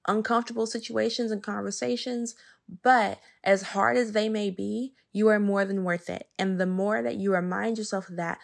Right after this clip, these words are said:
the easier that those things will become. So when you hear these money truths, if you feel like, "Oh my gosh, I am nowhere near there, there," and believe in that, that's okay. Let these be your North Star, um, and, and just be working towards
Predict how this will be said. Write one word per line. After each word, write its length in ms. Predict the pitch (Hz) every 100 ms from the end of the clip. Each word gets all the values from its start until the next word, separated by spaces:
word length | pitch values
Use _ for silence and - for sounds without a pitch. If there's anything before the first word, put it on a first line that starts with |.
| - - _
the 160 | 185 -
easier 500 | 202 214 196 214 214
that 220 | 196 185
those 260 | 180 180 180
things 300 | 180 180 175
will 100 | 170
become. 640 | 165 165 - 151 - 190 - _ _ _ _ _ _ _ _ _ _
So 420 | - 262 247 - -
when 180 | - 233
you 100 | 240
hear 140 | 269
these 200 | 277 277
money 220 | 226 220 220
truths, 360 | - 220 214
if 120 | 196
you 100 | 185
feel 200 | 214 107
like, 160 | 143 185
"Oh 100 | 98
my 140 | 190 165
gosh, 360 | 165 165 165
I 120 | -
am 200 | 190 165
nowhere 340 | 160 170 175 175
near 260 | 175 170
there, 300 | 160 156 156 -
there," 440 | - 185 180 156 156
and 120 | 160
believe 260 | 151 160 170
in 100 | 160
that, 280 | 170 156 - _ _ _
that's 220 | 180 185
okay. 360 | 185 190 - _ _ _ _
Let 240 | - 196 196
these 200 | 247 214
be 100 | 220
your 100 | 208
North 260 | 196 185 190
Star, 460 | - 180 180 233 - _ _ _ _
um, 340 | - 180 175 175
and, 220 | 185 175
and 140 | - 180
just 260 | 185 180
be 140 | 190 196
working 420 | 185 190 202 190
towards 640 | - - 196 190 170 170